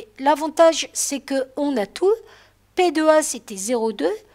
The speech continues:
P de B, c'est zéro six. P de A inter B, c'est zéro douze. On fait le calcul, on tombe sur zéro soixante-huit. Ensuite, on nous demandait la probabilité de l'événement contraire de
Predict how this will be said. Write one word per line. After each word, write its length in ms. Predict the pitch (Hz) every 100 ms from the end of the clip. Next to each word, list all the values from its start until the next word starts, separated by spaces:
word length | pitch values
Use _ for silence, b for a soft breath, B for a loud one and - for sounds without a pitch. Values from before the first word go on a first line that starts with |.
| b b b _
P 160 | - 415
de 160 | 349
B, 280 | 277 302 302
c'est 360 | 262 - 226 214
zéro 360 | 226 220 285 247
six. 440 | - - 302 330 - b b _ -
P 120 | 403
de 120 | 330
A 80 | 320
inter 280 | 311 311 285
B, 100 | 277
c'est 280 | 285 - 247
zéro 360 | - 220 294 233
douze. 380 | - 247 349 - b b _
On 100 | 208
fait 260 | - - 330
le 100 | 311
calcul, 540 | - 214 - 277 311 -
on 160 | 254 254
tombe 280 | 269 285
sur 260 | 294 294 294 -
zéro 460 | 214 262 254 294 -
soixante-huit. 720 | - - 277 254 247 226 - 170 - _ B B B B B B
Ensuite, 440 | 285 - 480 480
on 60 | 320
nous 120 | 269
demandait 720 | 254 320 269 233 220 302 415 b b -
la 140 | 226
probabilité 880 | 226 - 440 381 302 262 254 - 381
de 120 | 302
l'événement 640 | 226 226 226 262 262 330 - _
contraire 580 | - 403 359 - 381 381
de 160 | 220